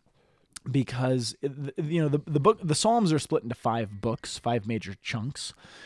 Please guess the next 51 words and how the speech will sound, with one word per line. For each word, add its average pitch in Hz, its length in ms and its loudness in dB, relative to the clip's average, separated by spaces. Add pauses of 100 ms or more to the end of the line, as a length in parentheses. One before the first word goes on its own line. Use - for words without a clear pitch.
(180)
And 170 180 6
each 180 220 8
of 160 100 6
those 151 180 8
chunks, 170 300 4
this 170 140 4
is 151 60 0
what 143 100 4
we 135 60 6
were 123 40 4
talking 131 180 2
about 120 180 0
before 139 220 -4
with 113 120 -2
the 113 80 -6
narrative, 131 320 0 (280)
each 202 220 6
of 160 100 2
those 156 200 6
chunks, 190 420 0
the 139 80 -4
five 147 220 2
chunks, 160 260 -2
are 135 60 -2
telling 156 480 0
a 139 80 2
part - 640 0
of 135 160 4
the 127 80 2
story 139 320 6
of 113 100 0
salvation 107 460 2
history. - 560 -8 (440)
So 139 280 8
book 123 300 6
one 139 280 6
is 113 140 -2
all 117 160 4
about 110 240 -2
the 117 80 -4
Davidic 110 560 -6
kingdom 101 560 -4
and 95 80 -6
the 107 60 -6
greatness 110 520 0
of 101 100 -10
the 104 60 -10
kingdom. 120 460 -6
And 101 100 -8
then 123 180 -2
there's, 117 200 -2